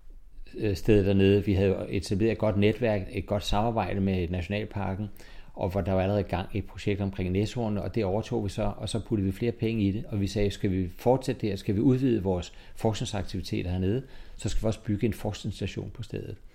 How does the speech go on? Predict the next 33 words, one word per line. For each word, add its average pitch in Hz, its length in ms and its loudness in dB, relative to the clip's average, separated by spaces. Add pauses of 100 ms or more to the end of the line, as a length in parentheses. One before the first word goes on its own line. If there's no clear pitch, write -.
(360)
Det 123 100 4
fik 135 160 2
vi 120 60 2
så 104 100 -2
lov 104 240 4
til 127 80 0
af 120 60 0
Nationalparken, 104 720 -2
så 107 140 -6
i 104 40 -2
dag 113 240 -2
har 110 160 -4
vi 117 100 -2
altså - 200 -4
en 95 60 -2
forskningsstation 110 760 -6
på - 140 -8
stedet, 123 340 0 (800)
med 95 320 4
vores 90 240 0
eget 101 200 2
kontor, 104 380 0
eget 98 200 0
laboratorium, 101 640 -2
eget 90 220 -4
bibliotek 98 520 -4
og 90 80 -2
møderum, 95 420 0 (100)
og - 140 -10
så - 140 -4
har 92 260 -4
vi 90 300 0
en 76 160 -4